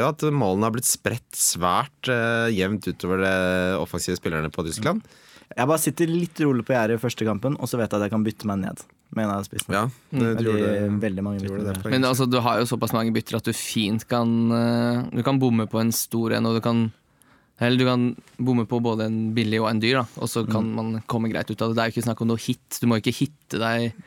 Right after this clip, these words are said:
Speaker 2: Nei.
Speaker 3: opp.
Speaker 1: Nei. Eh,
Speaker 3: Men du mister bare muligheten til å kunne velge litt mer fritt når det blir færre lag igjen.
Speaker 1: Ja, nei, jeg, jeg lener mot, eh, Hector og Kimmich, ass, til å starte med.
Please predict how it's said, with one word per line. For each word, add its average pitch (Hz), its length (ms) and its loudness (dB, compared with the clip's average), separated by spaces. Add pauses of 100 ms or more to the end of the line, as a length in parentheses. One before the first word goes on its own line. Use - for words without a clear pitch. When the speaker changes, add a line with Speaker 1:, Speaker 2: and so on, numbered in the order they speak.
Speaker 2:
Nei. 101 180 -4
Speaker 3:
opp. - 240 -4 (380)
Speaker 1:
Nei. 92 180 -4 (400)
Eh, 92 480 -2
Speaker 3:
Men 127 140 4
du 127 80 4
mister 120 340 0
bare 113 160 2
muligheten 107 400 0
til 110 240 0
å 110 640 0 (840)
kunne 113 220 2
velge 110 240 0
litt 110 160 -2
mer 113 160 0
fritt 110 320 -4
når 113 160 0
det 110 60 -2
blir 110 100 -2
færre 110 240 -2
lag 113 140 0
igjen. 123 180 -2 (1700)
Speaker 1:
Ja, 156 220 2
nei, 165 240 4
jeg, 170 880 4 (240)
jeg 185 80 4
lener 151 240 4
mot, 165 240 0
eh, 143 240 4
Hector 135 420 0
og 127 220 2
Kimmich, 113 340 0
ass, - 400 -2
til 131 140 -2
å 127 100 0
starte 107 280 -2
med. 104 100 0